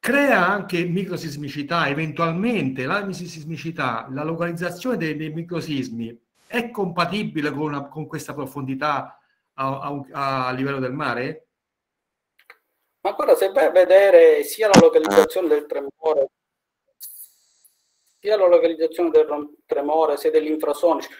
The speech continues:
Speaker 2: in realtà non sono così localizzati, perché comunque con i fluidi c'è tutta una vibrazione e tu c'hai, diciamo, se vai a vedere la localizzazione del tremore, dell'infrasonici, diciamo, dal livello del mare la parte si estende di più la loro localizzazione.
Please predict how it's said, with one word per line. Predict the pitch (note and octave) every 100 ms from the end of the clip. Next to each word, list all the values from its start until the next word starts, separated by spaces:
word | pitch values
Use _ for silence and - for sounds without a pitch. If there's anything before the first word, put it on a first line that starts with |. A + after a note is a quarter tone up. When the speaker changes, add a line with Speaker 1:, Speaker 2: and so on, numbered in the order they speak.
| - _ _
Speaker 2:
in | -
realtà | E3+ G3 G#3 G#3+ F#3+ D#3
non | E3 F3+
sono | - F3+ D3+
così | D3 D3
localizzati, | C#3 C#3+ C#3 C3+ C3+ C#3+ B2 B2+
perché | C3 D3+
comunque | D#3 F#3 E3
con | D3+ D3
i | D3
fluidi | - F3+ C#3 C3+
c'è | D#3
tutta | D#3 E3+ D#3+
una | D3
vibrazione | D3 D3 D3+ D#3 - C3+ B2 C3
e | C#3+ _
tu | F3 E3
c'hai, | - D#3 C#3+
diciamo, | C#3+ - D#3 D#3 D3+ C#3+
se | C3+ C3
vai | C#3+
a |
vedere | C#3 C#3 C#3+ C#3+ C3+
la | C3+
localizzazione | C#3 C#3 C#3 - C3+ - C#3+
del | C3+ C3+
tremore, | - C#3 D3 C#3
dell'infrasonici, | C3+ C#3 D3+ D3+ D3 C3 _ _ _ _ _ _
diciamo, | - D3+
dal | D3 D#3
livello | D#3+ F3 E3+
del | E3 E3+
mare | F#3+ E3+
la | D3
parte | D3+ C#3+ C#3
si | -
estende | D#3 - F#3 D#3+ D3+
di | D#3
più | - D3+
la | C3+
loro | C3+ C3 C3
localizzazione. | C3 B2+ B2+ - - B2 - - A#3+ -